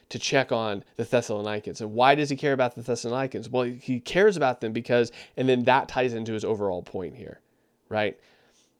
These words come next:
It's those little things that not only demonstrate that, that Bobby cares about the scripture, that he knows this, he knows the scripture, but he doesn't, it's not that he just knows it.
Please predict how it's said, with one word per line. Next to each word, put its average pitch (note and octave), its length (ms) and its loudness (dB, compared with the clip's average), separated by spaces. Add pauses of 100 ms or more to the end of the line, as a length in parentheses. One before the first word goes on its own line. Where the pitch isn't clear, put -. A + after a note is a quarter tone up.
(760)
It's D3+ 180 4
those D#3 300 4
little F3 400 6
things D#2 680 -4 (800)
that C3 220 6
not F3 160 6
only F#3+ 200 4
demonstrate B2 840 0
that, G#2 280 -2 (300)
that G#2+ 180 -4
Bobby B2 280 2
cares B2 640 0 (160)
about G2+ 440 -6
the A2+ 80 -8
scripture, G#2+ 340 -6
that G#2 80 -6
he G2+ 100 -10
knows B2 420 2
this, B2+ 560 -4 (180)
he G3+ 160 2
knows G#3+ 340 6
the F#3+ 100 -2
scripture, F#3 320 -2
but E3+ 100 -2
he F3+ 80 -6
doesn't, A#3+ 280 -2
it's E3 220 -8
not A3 240 0
that F3 140 -4
he E3 80 -4
just D3+ 180 -2
knows B2+ 360 2
it. G#3+ 260 4